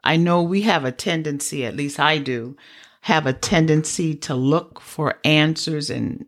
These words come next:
in fifty thousand places. And to tell you the truth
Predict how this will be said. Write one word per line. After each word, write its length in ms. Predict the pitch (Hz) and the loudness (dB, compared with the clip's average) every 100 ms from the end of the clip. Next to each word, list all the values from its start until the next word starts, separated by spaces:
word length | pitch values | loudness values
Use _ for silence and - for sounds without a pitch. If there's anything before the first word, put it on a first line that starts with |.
| - | -8
in 140 | 120 | -6
fifty 580 | - - - 226 - 190 | -8 -2 2 2 0 -6
thousand 520 | 185 170 151 156 147 | 2 4 4 2 -4
places. 580 | 143 165 147 - - - - - - - - | -2 0 0 -2 -6 -10 -16 -20 -20 -6 2
And 300 | 151 147 143 | 6 6 4
to 120 | 143 | 0
tell 380 | 139 - 202 190 | -2 0 2 4
you 140 | 196 | 2
the 160 | 160 131 | 0 -2
truth 680 | - - 220 160 139 - | -4 -2 0 0 -4 -8